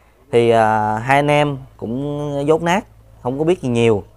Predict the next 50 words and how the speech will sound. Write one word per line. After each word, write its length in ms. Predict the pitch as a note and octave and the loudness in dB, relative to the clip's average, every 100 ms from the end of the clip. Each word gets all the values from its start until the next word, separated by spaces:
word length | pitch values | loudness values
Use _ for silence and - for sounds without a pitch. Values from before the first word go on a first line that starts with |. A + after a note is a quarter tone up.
| - - - | -20 -20 -8
cho 80 | C3 | -2
nên 240 | C#3 C#3 | 2 2
á, 180 | C#3+ D#3+ | 2 -2
cũng 160 | C3+ C3+ | -2 -4
chia 180 | D3+ C#3+ | -2 -2
sẻ 300 | - G#2+ B2+ | 0 0 0
cho 100 | D3+ | -2
quý 100 | D3+ | 0
vị 200 | A#2 A#2 | 0 2
được 160 | A2 | 0
phần 220 | - A#2+ A2+ | -2 -4 0
nào 220 | A2 G#2+ | 0 2
đỡ 200 | G#2 C#3+ | 2 2
phần 200 | B2+ A2+ | 0 2
đó 220 | B2 E3 | 4 4
để 100 | E3+ | 4
dơ 260 | C#3+ C#3 C#3 | 4 6 6
đi 160 | C#3+ | 4
cái 100 | C#3+ | 0
sự 220 | C#3 A2+ | -2 0
tâm 200 | - C3+ | 0 0
tình. 220 | C3+ A#2+ G#2+ - _ _ - | 0 0 -2 -10 _ _ -6
Hai 100 | B2+ | -2
anh 120 | C#3 | 0
em, 240 | C#3 C#3 | 0 2
à, 220 | C#3 C3+ | 0 0
cũng 180 | B2+ C3+ | 0 -2
không 220 | D3 C3+ | -2 0
thể 180 | C3 A#2+ | 2 2
gặp 160 | C3 A#2+ - | 2 0 -2
gỡ 160 | A2+ A#2 | 0 2
quý 160 | E3 | 4
vị, 260 | C#3 A2 B2 - _ _ _ | 4 4 2 -4 _ _ _
cũng 220 | A#2+ C#3+ | -4 4
dơ 220 | C#3+ C#3+ | 8 10
đi 100 | C#3 | 8
cái 80 | C3+ | 4
phần 200 | C3+ A#2 | 0 0
nào 260 | A#2 A2 A2+ | 2 2 2
cái 60 | |
nỗi 180 | B2+ B2+ | 0 2
nhớ 160 | D#3 E3+ | 2 4
nhung 280 | D#3+ C#3 A#2+ _ _ _ | 4 2 -2 _ _ _
của 140 | - B2 | 0 2
quý 140 | D#3+ | 2
vị 240 | B2+ B2 | 4 4
dành 180 | C3 A2+ | 4 2
cho 80 | A#2 | -2
Đức 120 | D3+ | -4
Thầy. 320 | C#3+ B2 A2 | 0 2 2